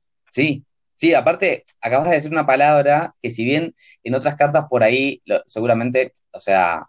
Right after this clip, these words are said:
están como, son como, como el primer ítem que, con el que uno asocia otras cartas, pero transmutar, bueno, viene, eh, me parece, en relación con esto que decíamos de, de la alquimia, de, de transformar las cosas justamente en base a, a lo, a,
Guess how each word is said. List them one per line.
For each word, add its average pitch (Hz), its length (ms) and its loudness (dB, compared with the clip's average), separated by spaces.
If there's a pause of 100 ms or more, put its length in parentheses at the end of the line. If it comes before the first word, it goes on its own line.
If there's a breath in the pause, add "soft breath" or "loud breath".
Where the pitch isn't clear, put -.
están 107 300 -6
como, 95 760 0
son 107 200 -10
como, 92 600 -4
como 87 240 -12
el 85 180 -10
primer 117 240 -4
ítem 104 400 -4
que, 87 200 -10
con - 160 -10
el 87 100 -14
que - 80 -16
uno 107 100 -4
asocia 113 220 -6
otras 101 200 -6
cartas, 101 460 -2
pero 92 180 -8
transmutar, 113 640 0 (420 soft breath)
bueno, 104 380 0 (280)
viene, 113 840 -2
eh, 78 40 -8
me 90 120 -6
parece, 127 260 -2
en 113 80 0
relación 98 300 -4
con 123 120 -2
esto 120 180 -6
que 104 80 -6
decíamos 113 400 -2
de, 87 160 -8
de 85 80 -12
la 82 100 -8
alquimia, 110 560 -4
de, 82 180 -8
de 85 80 -14
transformar 98 680 -4
las 110 180 -4
cosas 131 400 0
justamente 98 840 -6 (220)
en 90 140 -8
base 95 260 0
a, 85 220 0
a 80 200 -6
lo, 82 120 -4
a, - 40 0